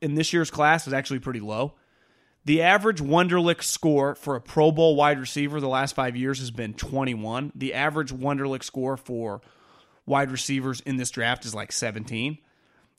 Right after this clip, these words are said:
And I know Coach Reed has told me this multiple times,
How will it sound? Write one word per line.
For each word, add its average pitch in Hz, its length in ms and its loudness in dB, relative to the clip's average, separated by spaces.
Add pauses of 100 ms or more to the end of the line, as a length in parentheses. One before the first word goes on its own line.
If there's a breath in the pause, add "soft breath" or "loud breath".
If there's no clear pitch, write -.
(200)
And 139 320 -6
I 156 120 2
know 160 120 4
Coach 165 320 4
Reed 160 220 4
has 139 80 0
told 139 260 0
me 131 100 0
this 123 240 -4
multiple 127 420 -6
times, 117 540 -6